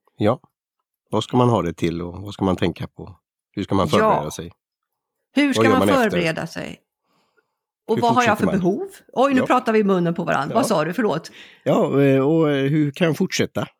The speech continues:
Speaker 1: utveckla och, ja.
Speaker 2: Ja. Och
Speaker 1: Jo.
Speaker 2: vad behöver jag?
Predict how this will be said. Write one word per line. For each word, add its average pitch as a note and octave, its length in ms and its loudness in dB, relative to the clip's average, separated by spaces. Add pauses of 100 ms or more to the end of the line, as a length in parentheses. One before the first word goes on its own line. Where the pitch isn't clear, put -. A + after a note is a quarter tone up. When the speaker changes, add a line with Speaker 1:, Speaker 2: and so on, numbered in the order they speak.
(160)
Speaker 1:
utveckla G2 640 -8
och, F#2+ 280 -12
ja. B2 140 -6 (180)
Speaker 2:
Ja. G#3 280 0 (1040)
Och B3+ 120 2
Speaker 1:
Jo. - 60 -4
Speaker 2:
vad C4+ 260 2
behöver F#3+ 440 2
jag? E3+ 260 0